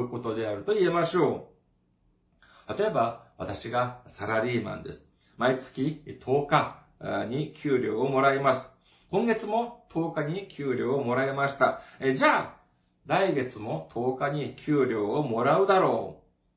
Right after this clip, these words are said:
これは信じるというふうには言えません。これは知っているというふうに言えるでしょう。しかし、私が七十歳を超えるまで子がいませんでした。子を授かりま-、授かることができませんでした。しかし、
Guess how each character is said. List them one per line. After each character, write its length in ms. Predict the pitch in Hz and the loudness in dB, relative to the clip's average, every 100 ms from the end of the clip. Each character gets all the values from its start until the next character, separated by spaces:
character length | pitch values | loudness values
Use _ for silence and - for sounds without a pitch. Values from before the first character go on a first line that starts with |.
| _ _ _ _ _ _ | _ _ _ _ _ _
こ 140 | - 95 | -8 -4
れ 80 | |
は 500 | 95 143 226 - - 107 | -2 0 0 -2 -6 -10
信 560 | - - - 120 170 190 | -10 -12 -6 -4 -4 -6
じ 120 | 226 | -2
る 200 | 160 123 | -2 0
と 80 | 117 | 0
い 120 | 117 | 0
う 100 | 107 | 0
ふ 160 | - 104 | -4 -6
う 60 | |
に 120 | 98 | -6
は 180 | 143 202 | -2 -2
言 280 | 156 120 123 | 0 -2 -2
え 40 | |
ま 140 | 143 147 | 0 0
せ 160 | 196 | 0
ん。 300 | 160 - - - | -2 -4 -8 -4
こ 60 | |
れ 80 | 104 | -2
は 300 | 123 143 - - | 0 0 -4 -14
知 300 | - - - | -14 -14 -14
っ 20 | - | -8
て 200 | 254 262 | -2 -2
い 20 | |
る 180 | 254 - | -4 -8
と 120 | - | -4
い 140 | 127 | -2
う 80 | 117 | -2
ふ 140 | 104 117 | -2 -2
う 40 | |
に 100 | 226 | 2
言 100 | 160 | 4
え 20 | |
る 100 | 117 | 2
で 80 | 104 | 0
し 160 | - 85 | -6 -10
ょ 40 | |
う。 80 | - - _ _ _ _ _ _ _ _ _ _ _ - - - | -12 -18 _ _ _ _ _ _ _ _ _ _ _ -20 -20 -18
し 140 | - | -2
か 120 | 277 | 0
し、 240 | 262 127 - - 131 | 2 0 -4 -8 -4
私 320 | 127 - 175 | -2 0 2
が 260 | 185 - - - | 0 0 -6 2
七 360 | 143 226 330 | 4 6 4
十 160 | 330 349 | 2 2
歳 380 | - 247 214 180 | 2 4 4 4
を 140 | 156 175 | 0 0
超 120 | 185 | 0
え 80 | 180 | 0
る 80 | |
ま 180 | 170 175 | 0 0
で 200 | 170 120 | 0 0
子 180 | - 131 | 0 2
が 160 | 185 143 | 4 2
い 120 | 147 | 0
ま 140 | 196 | -2
せ 140 | 214 233 | -2 -6
ん 100 | 160 | -4
で 140 | 127 | -6
し 80 | - | -8
た。 140 | - | -12
子 240 | - - 139 | -10 -4 -2
を 60 | |
授 280 | 147 139 151 | -2 -4 -2
か 60 | 175 | -2
り 140 | 190 | 0
ま-、 160 | 170 - | -2 -4
授 240 | - 151 165 | -4 -2 -2
か 60 | |
る 60 | 165 | -2
こ 60 | |
と 80 | 170 | 0
が 60 | 147 | 2
で 140 | 139 | 2
き 80 | 175 | 2
ま 100 | 196 | 0
せ 80 | 202 | 0
ん 80 | 131 | 0
で 80 | |
し 60 | 123 | -2
た。 100 | 104 | -4
し 80 | - | 2
か 160 | 320 | 4
し、 320 | 311 170 - | 6 4 -2